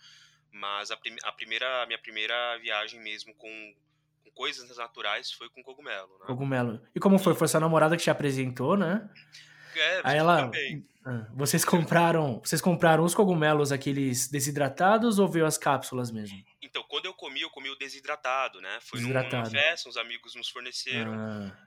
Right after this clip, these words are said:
Speaker 1: E aí eu
Speaker 2: uhum.
Speaker 1: acabei comendo, né? E, cara, foi surreal. E
Speaker 2: Hum.
Speaker 1: desde então eu comecei a querer mais e mais, ir a
Speaker 2: <laughs>
Speaker 1: fundo, conhecer mais.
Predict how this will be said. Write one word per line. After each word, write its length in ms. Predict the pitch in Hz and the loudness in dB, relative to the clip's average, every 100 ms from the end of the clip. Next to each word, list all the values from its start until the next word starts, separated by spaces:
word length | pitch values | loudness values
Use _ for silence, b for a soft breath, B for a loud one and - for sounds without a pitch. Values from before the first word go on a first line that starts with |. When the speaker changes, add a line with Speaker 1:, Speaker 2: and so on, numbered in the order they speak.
| _ - | _ -4
Speaker 1:
E 100 | 127 | -2
aí 160 | 123 | 0
eu 60 | 135 | -2
Speaker 2:
uhum. 60 | 135 | -4
Speaker 1:
acabei 280 | 139 - - | -4 -6 -6
comendo, 600 | 170 160 139 131 104 95 | -8 -4 -2 -4 -10 -14
né? 220 | 98 107 | -10 -10
E, 140 | 107 | -12
cara, 280 | - 147 131 - | -2 0 2 -2
foi 200 | - 135 | -10 -8
surreal. 440 | - 160 156 120 | -8 0 2 2
E 40 | |
Speaker 2:
Hum. 40 | 107 | 2
Speaker 1:
desde 260 | 160 208 208 | 2 2 -4
então 300 | - 156 175 | -2 -2 -2
eu 80 | |
comecei 540 | 185 190 185 - 151 165 | -6 -6 -6 -4 0 2
a 280 | 165 160 151 | 2 0 -4
querer 300 | 165 156 156 | -8 -8 -6
mais 420 | 135 131 151 160 | -4 -2 0 2
e 80 | 190 | 2
mais, 340 | 120 120 139 147 | 4 4 4 4
ir 60 | |
a 80 | 135 | 2
Speaker 2:
<laughs> 0 | |
Speaker 1:
fundo, 400 | - - 127 143 | 2 -12 -14 -10
conhecer 380 | - 135 - 135 | -2 0 0 -2
mais. 580 | 135 120 123 143 - | 0 0 0 -6 -14